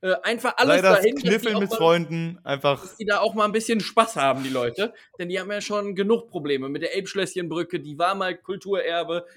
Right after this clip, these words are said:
Speaker 1: jetzt dann doch wieder nicht.
Speaker 2: So.
Speaker 1: Das ist auch schwierig in
Speaker 2: Also
Speaker 1: Dresden.
Speaker 2: Dresden
Speaker 1: Da
Speaker 2: hat
Speaker 1: muss
Speaker 2: sie
Speaker 1: man auch,
Speaker 2: einfach, muss man
Speaker 1: auch
Speaker 2: sagen.
Speaker 1: sagen, das Einzige, was sie haben, ist die Bierwerbung, ähm,
Speaker 2: <laughs>
Speaker 1: von
Speaker 2: Ja.
Speaker 1: Warsteiner, wo die ja da diese Semperoper
Speaker 2: Ja.
Speaker 1: da, äh, haben. Also, äh,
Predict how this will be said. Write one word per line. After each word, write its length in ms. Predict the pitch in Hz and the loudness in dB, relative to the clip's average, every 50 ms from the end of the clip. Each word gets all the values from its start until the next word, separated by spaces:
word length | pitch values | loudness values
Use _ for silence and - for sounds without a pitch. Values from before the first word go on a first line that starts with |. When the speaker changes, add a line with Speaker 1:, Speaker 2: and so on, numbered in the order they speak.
| _ - | _ -6
Speaker 1:
jetzt 260 | - 165 160 165 - | -4 -4 -4 -4 -6
dann 140 | 160 151 147 | -6 -4 2
doch 240 | 151 196 - - 190 | 2 0 0 0 -4
wieder 180 | 196 180 175 | -2 -2 -2
nicht. 160 | 170 175 180 120 | -2 -2 -4 -4
Speaker 2:
So. 60 | - | -4
Speaker 1:
Das 200 | - 123 120 - | -4 -6 -8 -12
ist 140 | 214 - - | -14 -8 -4
auch 160 | 233 220 - | -4 -4 -4
schwierig 380 | - - 220 208 185 156 139 | -4 -4 -2 -2 0 0 0
in 80 | 127 127 | -2 -2
Speaker 2:
Also 100 | 120 120 117 | -2 -4 -4
Speaker 1:
Dresden. 200 | 104 - - _ - | -6 -10 -14 _ -2
Speaker 2:
Dresden 300 | 127 151 180 196 196 - | 2 2 2 2 0 0
Speaker 1:
Da 60 | - 151 | 2 2
Speaker 2:
hat 80 | 160 202 | 2 2
Speaker 1:
muss 80 | 202 | 0
Speaker 2:
sie 80 | - 120 | -2 0
Speaker 1:
man 160 | 117 113 117 | 0 0 0
auch, 60 | 175 190 202 104 | 0 -2 -4 -4
Speaker 2:
einfach, 140 | 95 - _ _ _ _ _ | -8 -12 _ _ _ _ _
muss 100 | - 117 | -16 -14
man 160 | 117 110 101 | -12 -10 -6
Speaker 1:
auch 120 | 98 - 101 | -6 -4 -2
Speaker 2:
sagen. 40 | 101 175 170 | -2 -2 -2
Speaker 1:
sagen, 100 | 190 202 214 196 | -2 -4 -4 -6
das 80 | 185 | -6
Einzige, 360 | 185 190 220 233 220 233 196 | -6 -6 -6 -6 -6 -4 -4
was 140 | 202 196 196 | -4 -4 -4
sie 140 | 196 190 180 | -6 -6 -4
haben, 260 | 185 190 202 202 208 | -2 -2 -2 -2 -4
ist 200 | 170 180 - - | -8 -10 -12 -10
die 100 | 170 175 | -10 -10
Bierwerbung, 720 | 151 139 180 202 214 208 233 247 240 233 254 277 302 285 - _ _ _ _ _ _ - | -8 -6 -2 0 2 2 2 0 0 -2 -2 -4 -4 -8 -12 _ _ _ _ _ _ -6
ähm, 540 | 170 180 185 185 185 185 185 185 185 185 - | -4 -2 -2 -2 -2 -2 -2 -2 -4 -6 -8
Speaker 2:
<laughs> 40 | - | -10
Speaker 1:
von 200 | - - 180 165 | -10 -10 -8 -4
Speaker 2:
Ja. 20 | 156 170 | -4 -4
Speaker 1:
Warsteiner, 440 | 190 147 147 147 185 214 220 208 190 | -2 -2 -4 -4 -4 -2 -2 -2 -2
wo 60 | 180 185 | -2 -2
die 100 | 175 170 | 0 0
ja 120 | 170 160 | 0 2
da 140 | 156 156 156 | 2 0 -2
diese 240 | 156 160 156 151 147 | -2 -6 -10 -8 -6
Semperoper 580 | 156 175 202 196 202 170 185 196 135 127 - | -6 -6 -6 -4 -6 -6 -4 -2 0 0 0
Speaker 2:
Ja. 360 | 190 185 180 185 180 180 180 - - | 0 -2 -4 -4 -4 -6 -8 -10 -10
Speaker 1:
da, 320 | 139 165 175 175 180 190 | -8 -8 -6 -6 -6 -8
äh, 40 | 185 _ _ _ _ _ _ _ | -10 _ _ _ _ _ _ _
haben. 340 | - 170 180 196 196 220 | -4 -2 -2 -2 -2 -4
Also, 240 | - - 156 147 165 | -4 -4 -4 -4 -6
äh, 240 | - - _ - 160 | -8 -10 _ -18 -16